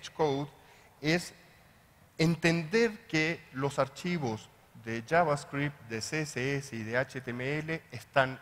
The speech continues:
interrelacionados. O sea, cada vez que yo voy a poner un sitio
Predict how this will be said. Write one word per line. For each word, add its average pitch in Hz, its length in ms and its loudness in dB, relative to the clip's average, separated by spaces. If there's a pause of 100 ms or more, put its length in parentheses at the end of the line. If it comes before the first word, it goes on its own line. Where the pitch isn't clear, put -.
interrelacionados. 120 1080 -6 (1700)
O 107 60 -14
sea, - 760 4
cada 160 240 10
vez 180 140 0
que 160 140 -4
yo 156 140 0
voy 160 200 2
a 143 120 4
poner 135 280 0
un 156 120 -2
sitio 131 520 -6